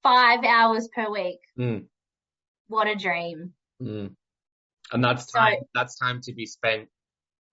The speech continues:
Speaker 2: what, on the stuff what, what directors love and are good at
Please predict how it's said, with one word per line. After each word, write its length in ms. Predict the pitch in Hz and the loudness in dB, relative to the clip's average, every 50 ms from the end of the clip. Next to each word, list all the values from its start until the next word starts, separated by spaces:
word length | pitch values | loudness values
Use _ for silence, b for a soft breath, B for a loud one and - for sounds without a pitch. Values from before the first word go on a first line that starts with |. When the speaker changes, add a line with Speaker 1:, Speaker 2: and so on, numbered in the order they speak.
| _ _ | _ _
Speaker 2:
what, 280 | - 107 113 117 - - | -2 2 2 2 2 2
on 180 | 104 110 110 110 | 0 0 0 0
the 80 | 113 | -2
stuff 260 | - - - 101 - _ _ _ _ _ - | -2 -4 -6 -8 -8 _ _ _ _ _ -6
what, 300 | 104 104 107 104 - - - 104 | -4 -2 -2 -2 -4 -8 -12 -10
what 240 | 98 104 101 - - _ _ _ _ _ _ _ _ _ _ | -6 -6 -6 -6 -8 _ _ _ _ _ _ _ _ _ _
directors 560 | - 104 107 104 107 104 - - 110 98 92 | 0 0 2 2 2 0 0 -4 -6 -6 -4
love 220 | 104 107 120 123 107 98 | -2 0 0 0 0 0
and 100 | 110 107 | -4 -4
are 140 | 107 104 101 - | -4 -4 -4 -6
good 140 | 117 117 123 | -4 -2 0
at 120 | 110 - | 0 -2